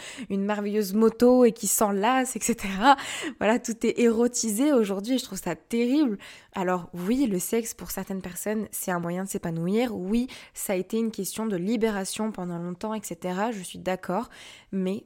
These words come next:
encore une fois, chacun devrait être libre de ne pas, euh, être exposé à ce genre d'image s'il n'en a pas envie,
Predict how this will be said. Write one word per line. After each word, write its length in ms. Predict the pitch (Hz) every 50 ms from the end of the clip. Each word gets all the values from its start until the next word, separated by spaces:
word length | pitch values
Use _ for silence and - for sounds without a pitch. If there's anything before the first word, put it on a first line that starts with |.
| _ - -
encore 220 | 190 185 - 190
une 100 | 190 175
fois, 260 | 170 - - 180 202 220
chacun 420 | - - 160 160 - - 202 214
devrait 280 | 220 196 185 170 180 180
être 280 | 170 170 - - 175
libre 340 | 165 165 180 202 196 196 185
de 100 | 170 165
ne 140 | 165 165 160
pas, 300 | - - - 226 240 254 - - - - _ -
euh, 140 | 185 180 170 - -
être 200 | 214 - - 277
exposé 340 | 262 - - - 208 196
à 60 | 208 208
ce 120 | - 208
genre 160 | 190 190 185
d'image 380 | 180 180 185 180 180 190 190 -
s'il 240 | - - - - 185
n'en 140 | 170 160
a 80 | 160 160
pas 140 | - 240 262
envie, 340 | 247 208 180 170 165 202